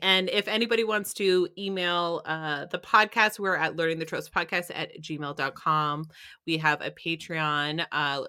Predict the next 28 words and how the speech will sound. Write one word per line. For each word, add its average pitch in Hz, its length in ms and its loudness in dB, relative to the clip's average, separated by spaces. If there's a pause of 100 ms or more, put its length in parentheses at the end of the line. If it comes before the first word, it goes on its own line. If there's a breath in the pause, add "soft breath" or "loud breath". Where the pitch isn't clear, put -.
if 151 120 -8
you 160 100 -8
go 151 120 -4
to 147 80 -8
patreon 156 300 -6
dot 151 160 -2
com 240 140 2
and 226 100 -4
search 175 260 -6
Learning 151 220 -2
the 143 60 -4
Tropes, 202 400 -2
there 160 220 2
are 156 200 4
videos 190 560 2
of 196 100 -4
all 165 180 2
of 175 120 2
our 165 100 2
ep-, 180 140 0
well, 285 180 6
not 277 180 2
all, 185 300 6
most 180 300 4
of 196 80 -6
our 190 100 2
episodes 160 480 0
there. 147 420 0